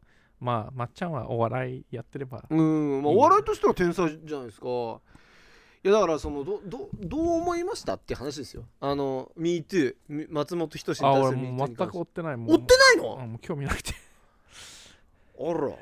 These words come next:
Speaker 1: もういいやと思って。
Speaker 2: あ、そう。
Speaker 1: お笑い芸人がクソだった、クソな人だったら、わあ、びっくりみたいな。
Speaker 2: いや、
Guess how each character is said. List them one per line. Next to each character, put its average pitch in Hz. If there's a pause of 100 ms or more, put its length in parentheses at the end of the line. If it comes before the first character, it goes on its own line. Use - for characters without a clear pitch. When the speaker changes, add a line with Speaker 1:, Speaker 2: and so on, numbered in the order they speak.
(180)
Speaker 1:
も 139
う 135
い 156
い 180
や 180
と 135
思 120
っ -
て。 113
Speaker 2:
あ、 151
そ 190
う。 170 (120)
Speaker 1:
お 123
笑 156
い -
芸 175
人 151
が 117
ク -
ソ 147
だ 139
っ 127
た、 117 (480)
ク -
ソ 156
な 135
人 127
だ 113
っ -
た 110
ら、 107
わ 113
あ、 -
び 117
っ -
く 123
り 113
み 107
た 107
い 101
な。 107
Speaker 2:
い - (920)
や、 170